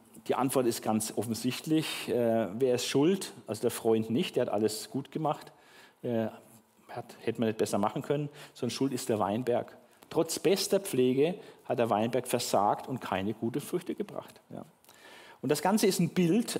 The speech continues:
auf Israel, speziell auch Juda, dass Gott, Juda hat die beste Pflege angedeihen lassen, hat sich gekümmert von A bis Z, hat sie umsorgt und alles gemacht, aber,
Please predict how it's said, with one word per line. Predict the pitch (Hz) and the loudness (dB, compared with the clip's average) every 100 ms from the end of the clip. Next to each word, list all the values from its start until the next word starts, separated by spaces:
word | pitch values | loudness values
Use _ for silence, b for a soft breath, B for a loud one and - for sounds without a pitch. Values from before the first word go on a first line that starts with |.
| - | -2
auf | 143 147 - - | 2 2 0 0
Israel, | 233 220 - 151 110 135 131 - - B B B | 0 0 2 2 4 4 2 -2 -12 B B B
speziell | - 151 - 160 | -6 -2 0 2
auch | 135 | 0
Juda, | 151 190 170 151 262 - B B - | 2 4 4 4 2 -2 B B -2
dass | 160 160 | 0 2
Gott, | 180 175 - - | 0 0 -6 -8
Juda | 156 190 214 | -2 2 4
hat | 180 170 | 4 2
die | 175 | 2
beste | 208 214 202 | 2 2 0
Pflege | - 202 220 202 | 2 2 4 4
angedeihen | 139 139 135 131 127 | 2 2 4 4 4
lassen, | 123 123 196 | 4 4 2
hat | 165 | 0
sich | - 170 | -2 -2
gekümmert | 180 - 247 147 185 - | 0 4 4 6 2 0
von | 175 | 0
A | 160 | 2
bis | 160 151 - | 2 0 0
Z, | 175 202 - B B B | 0 0 -8 B B B
hat | 160 - | -2 0
sie | 185 | -2
umsorgt | 156 147 - 175 190 190 | -2 -2 2 4 4 2
und | 156 | -2
alles | 156 175 175 | 0 0 -2
gemacht, | 165 143 170 - - B B B B | -2 0 0 -2 -10 B B B B
aber, | - 147 156 160 - - | 0 4 4 4 -2 -12